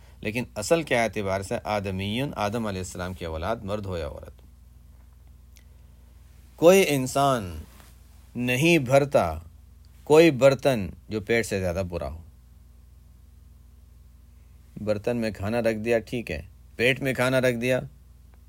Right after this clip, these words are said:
یہ برا برتن ہے، بھرنے کے لحاظ سے یہ برا برتن ہے۔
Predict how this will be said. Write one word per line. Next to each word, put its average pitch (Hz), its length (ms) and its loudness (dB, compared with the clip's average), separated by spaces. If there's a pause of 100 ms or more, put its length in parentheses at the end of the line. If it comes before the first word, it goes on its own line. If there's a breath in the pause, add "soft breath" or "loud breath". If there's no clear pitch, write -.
(140)
یہ 101 80 -4
برا 107 260 0
برتن 80 340 -6
ہے، 78 40 -6
بھرنے 131 420 0
کے 143 120 -2
لحاظ 120 300 0
سے 131 100 -4
یہ 120 60 0
برا 98 240 -6
برتن 71 360 -12
ہے۔ 60 60 -18